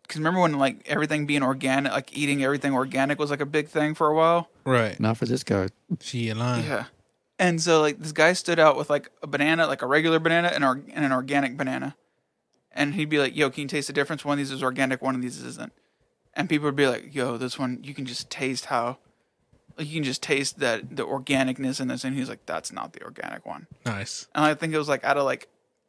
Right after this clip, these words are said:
Speaker 1: fifty people, one dude was all like, "Oh, this, that's the one that was bought from the store. This one's the organic one." He's like, "Yeah, you're right." And he's like, "Yeah."
Speaker 3: You know, like, actual bananas have seeds in 'em?
Speaker 2: Yeah.
Speaker 1: Yeah.
Speaker 2: And it's big.
Speaker 3: Yeah.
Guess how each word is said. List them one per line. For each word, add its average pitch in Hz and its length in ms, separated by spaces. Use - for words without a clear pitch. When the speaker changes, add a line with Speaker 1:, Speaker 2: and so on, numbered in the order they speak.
Speaker 1:
fifty 151 420
people, 147 380
one 143 180
dude 139 180
was 135 200
all 135 180
like, 127 240
"Oh, 135 220
this, - 160
that's 143 220
the 156 100
one 139 160
that 110 80
was 117 160
bought 117 360
from - 120
the 127 80
store. 120 200
This - 160
one's 127 140
the - 80
organic 117 380
one." 131 100
He's 156 160
like, - 120
"Yeah, 190 80
you're 151 80
right." 160 260
And 131 80
he's - 60
like, 131 140
"Yeah." 131 100
Speaker 3:
You 151 60
know, 147 100
like, 117 360
actual 120 360
bananas 107 340
have 107 160
seeds 107 300
in 107 140
'em? 104 80
Speaker 2:
Yeah. 135 220
Speaker 1:
Yeah. 165 180
Speaker 2:
And 131 140
it's 117 100
big. 123 320
Speaker 3:
Yeah. 98 240